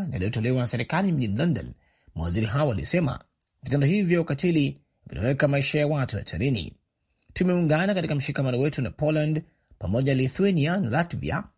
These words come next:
ambazo zimelengwa na uchokozi huu wa kuchochea uhamiaji usio wa kawaida kama mbinu ya juu."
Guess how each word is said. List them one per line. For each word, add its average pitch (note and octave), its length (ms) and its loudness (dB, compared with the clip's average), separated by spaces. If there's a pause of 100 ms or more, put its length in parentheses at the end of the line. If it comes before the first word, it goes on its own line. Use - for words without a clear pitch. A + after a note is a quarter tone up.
(320)
ambazo B2 400 2
zimelengwa C#3+ 560 2
na E3 60 0
uchokozi C#3 420 0
huu D#3 260 2
wa D3+ 100 0
kuchochea C#3 400 -2
uhamiaji C3+ 560 -2
usio B2+ 240 -2
wa G2 80 -2
kawaida A2+ 460 -2 (380)
kama B2+ 280 0
mbinu C#3 240 2
ya D3 160 0
juu." F#2 360 -4